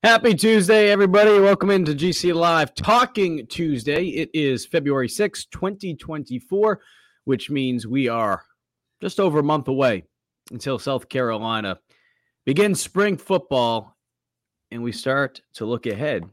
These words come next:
to the twenty twenty-four season. Now, as you guys all know, we always look ahead to the next season. We've been doing that since the end of the twenty twenty-three season, and today we'll take a deeper look into South Carolina's offense. We're gonna hit on some of the things that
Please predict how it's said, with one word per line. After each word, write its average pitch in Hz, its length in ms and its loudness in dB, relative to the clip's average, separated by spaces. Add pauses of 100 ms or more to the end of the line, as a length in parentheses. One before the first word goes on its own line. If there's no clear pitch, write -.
(140)
to 110 100 -12
the 101 80 -12
twenty 98 500 -8
twenty-four 85 600 -12
season. 113 440 -2
Now, 110 300 -2 (720)
as 95 160 -8
you 101 80 -6
guys 90 260 -6
all 85 180 -6
know, 107 380 -6 (400)
we 131 160 0
always 135 240 4
look 110 160 -4
ahead 95 400 -4
to 110 120 -12
the 98 100 -8
next 92 240 -8
season. 92 200 -8
We've 113 120 -4
been 120 140 -4
doing 208 260 6
that 143 220 2 (280)
since 165 220 -2
the 165 200 0
end 170 120 0
of 160 60 -2
the 147 40 0
twenty 165 240 -2
twenty-three 156 500 0
season, 110 360 -2
and 104 100 -4
today 160 400 2 (420)
we'll 175 300 4 (120)
take 196 200 4
a 156 60 4
deeper 165 420 2
look 147 420 0 (220)
into 139 200 0
South 139 300 0
Carolina's 127 560 0
offense. 120 500 -2
We're 120 60 -4
gonna 151 180 0
hit 165 220 2
on 127 180 0
some 147 220 -4
of 143 40 0
the - 120 -4
things 147 240 -2
that 123 240 2